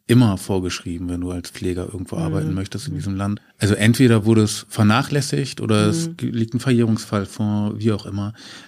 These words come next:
Speaker 1: Auf jeden Fall ist es so, hier konnte er, ja, seinem Beruf nachgehen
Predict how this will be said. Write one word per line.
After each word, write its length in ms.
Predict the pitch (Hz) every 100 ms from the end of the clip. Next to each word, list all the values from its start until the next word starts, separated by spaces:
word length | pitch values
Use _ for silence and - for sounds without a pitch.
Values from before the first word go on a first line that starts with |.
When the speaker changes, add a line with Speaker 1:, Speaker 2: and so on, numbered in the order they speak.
| _
Speaker 1:
Auf 160 | 104 -
jeden 220 | 117 117
Fall 320 | 117 107 107 - _
ist 180 | 120 113
es 140 | 120 -
so, 140 | 120
hier 160 | 113 120
konnte 340 | - 110 110
er, 320 | 104 101 101 104
ja, 300 | 110 - 107
seinem 240 | 95 90 90
Beruf 280 | 90 104 110
nachgehen 680 | 92 104 - 123 143 147